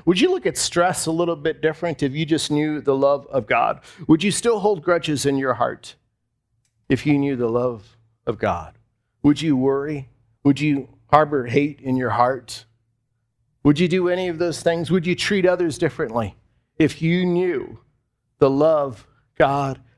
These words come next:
has for you? I'm convinced people who are, uh, are great lovers, they know God. They gr-, they're great lovers of God. When you look at Hebrews and the second part, you see this mission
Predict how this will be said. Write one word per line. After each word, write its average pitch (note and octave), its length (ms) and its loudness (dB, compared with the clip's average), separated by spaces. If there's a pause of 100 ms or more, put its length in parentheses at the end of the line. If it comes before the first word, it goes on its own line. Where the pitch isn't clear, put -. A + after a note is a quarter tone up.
has B2 540 -4
for A2+ 640 -2
you? G2 320 -14 (1600)
I'm D#3 140 6
convinced C#3+ 640 0
people D3+ 420 0
who C3 240 0
are, A#2+ 260 -2
uh, G#2+ 260 -4 (460)
are B2 80 4
great B2+ 320 0
lovers, B2+ 720 -2
they C3+ 120 2
know B2 220 0
God. G2 340 -6 (680)
They D3+ 100 6
gr-, C3 240 -2
they're D3 160 0
great C3 260 -2
lovers B2+ 380 -2
of G#2+ 120 -6
God. G2+ 280 -6 (460)
When D#3+ 100 4
you F3 100 6
look G3 180 0
at E3+ 100 -2
Hebrews D3+ 580 0
and C#3 280 0
the C#3+ 100 0
second D3+ 320 0
part, C#3 260 2
you C#3 80 -2
see E3 240 0
this C#3+ 240 0
mission C3+ 680 0